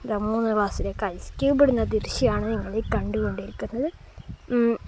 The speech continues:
അടുത്തതായി നമ്മൾ മെയിൻ താരം തന്നെ വരുന്നത്. അടുത്തതായി നമ്മൾ ജ്യൂസ് ഒഴിക്കുകയാണ്, മാങ്ങ ജ്യൂസ്.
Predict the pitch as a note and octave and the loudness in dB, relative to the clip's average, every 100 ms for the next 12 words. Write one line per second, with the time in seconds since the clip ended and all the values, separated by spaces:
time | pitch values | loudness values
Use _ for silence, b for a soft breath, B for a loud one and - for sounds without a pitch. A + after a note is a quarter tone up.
0 | - B3+ B3+ F#4 E4 C#4 D#4 C4 A#3+ A#3 | 2 6 8 12 12 10 6 4 4 4
1 | A#3+ D4 D4+ - B3+ A3 A3 B3+ C4+ C4 | 6 6 6 2 2 4 4 4 4 2
2 | G#3+ G#3 G#3 F#3+ F#3+ G3 A#3 - B B | -2 -8 -10 -10 -10 -10 -12 -16 B B
3 | B B3 C4 A#3 A#3 G#3+ G#3 G3+ - G#3 | B 6 8 8 6 4 2 0 -2 0
4 | G#3 A3+ C#4 - A3+ G#3+ A3+ G#3 F#3+ G#3 | 2 4 4 8 8 8 4 2 2 -4
5 | A3+ G#3 G#3 G3+ G3+ G#3 A#3+ C#4 - - | -2 0 0 -2 -2 2 2 0 -6 -14